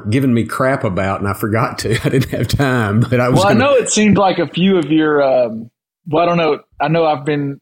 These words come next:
Speaker 2: in, in trouble with when I pick up, when I decide to bring up how the bets went last week and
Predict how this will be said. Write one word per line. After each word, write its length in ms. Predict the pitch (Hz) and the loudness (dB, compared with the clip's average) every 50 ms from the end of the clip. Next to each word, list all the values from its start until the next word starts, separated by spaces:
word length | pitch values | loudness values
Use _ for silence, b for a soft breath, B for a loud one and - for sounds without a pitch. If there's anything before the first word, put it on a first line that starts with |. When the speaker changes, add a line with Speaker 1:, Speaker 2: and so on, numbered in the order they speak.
| _ - | _ -8
Speaker 2:
in, 280 | 151 139 135 127 139 | -6 -6 -6 -6 -4
in 120 | 139 131 - | -4 -4 -2
trouble 380 | - - 170 160 143 139 131 | -2 0 0 0 2 2 2
with 160 | 131 123 123 - _ _ _ - 135 | 0 0 -2 -6 _ _ _ -10 -6
when 160 | 139 139 135 | -2 0 0
I 140 | 131 120 117 | 0 0 0
pick 220 | - 147 135 - 147 | -2 -4 -4 0 0
up, 200 | 135 131 - - | 0 0 -2 -4
when 180 | 135 139 139 | -4 -2 -2
I 60 | 139 127 | -2 -2
decide 380 | 131 123 - 143 139 135 127 | -2 -2 0 0 0 0 0
to 60 | 131 | -2
bring 300 | 120 131 139 143 143 143 | -2 0 0 0 2 2
up 120 | 139 139 - - | 0 -2 -2 -2
how 160 | 135 143 139 135 | -2 0 0 0
the 100 | 135 123 | 0 0
bets 380 | 120 139 143 185 185 - - | 2 0 0 0 -2 -4 -4
went 260 | 139 143 143 139 - 120 | -4 -2 -2 -2 -2 0
last 320 | 135 139 139 143 - - | 0 2 0 0 0 -2
week 180 | 151 147 131 - | -2 -2 -2 -2
and 260 | 131 127 127 127 | -2 -2 -2 -2